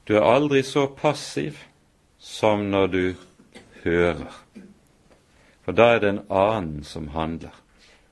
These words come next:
Du er stille, han gjør sin gjerning. Hør, så skal du leve. Derfor er Guds menighet,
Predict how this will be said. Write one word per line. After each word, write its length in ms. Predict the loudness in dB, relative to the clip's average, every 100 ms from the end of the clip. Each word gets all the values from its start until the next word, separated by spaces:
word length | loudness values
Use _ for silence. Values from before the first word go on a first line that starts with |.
| _ _ _ _ _ _ _ _
Du 300 | 0 4 4
er 140 | 2 -2
stille, 520 | -2 2 2 2 -4 -8 _ _ _ _ _ _ _ 2
han 300 | 2 2 -2
gjør 220 | 0 -2
sin 320 | -4 -4 -4 -4
gjerning. 400 | -4 -6 -8 -14 -20 _ _ _ _ _ _ -12 -2
Hør, 260 | -2 -2 -6 -18 _ _ _ _ _ _ _
så 320 | -8 0 0
skal 240 | 0 -4 -2
du 60 |
leve. 340 | -2 -4 -8 -14 -20 _ _ _ _ _ _ _ -20 -20 -20 -20 -20 -20 _
Derfor 600 | 4 4 4 0 2 2
er 160 | 2 2
Guds 560 | 2 0 0 -8 -16 -10
menighet, 1000 | -2 0 0 0 0 -2 -6 -20 -20